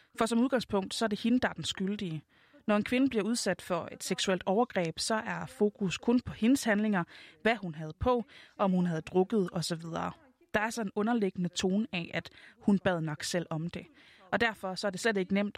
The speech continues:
at afsløre hverken et overgreb eller en voldtægt i de her rammer. Det er den nemme del. Det er kampen efterfølgende, der er den hårdeste.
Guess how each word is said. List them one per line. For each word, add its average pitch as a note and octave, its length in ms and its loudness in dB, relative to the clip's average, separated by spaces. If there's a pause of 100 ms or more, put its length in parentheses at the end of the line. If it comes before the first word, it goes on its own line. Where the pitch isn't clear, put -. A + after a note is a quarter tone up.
at - 80 -12
afsløre F3+ 480 0
hverken E3+ 480 -4
et E3+ 140 -8
overgreb E3+ 540 0
eller F3+ 240 2
en D3+ 120 -2
voldtægt F3 640 0
i G3+ 60 -4
de F#3 100 0
her D#3+ 280 0 (160)
rammer. F3 240 4 (760)
Det C#4 60 4
er C4 40 2
den F#3+ 120 4
nemme A#3 220 6
del. E3 280 0 (360)
Det F#3 100 0
er F3+ 40 2 (240)
kampen F#3 320 -2 (100)
efterfølgende, E3 640 -2 (320)
der D#3+ 60 -2
er D#3+ 60 -4
den E3 100 -2
hårdeste. E3+ 420 -2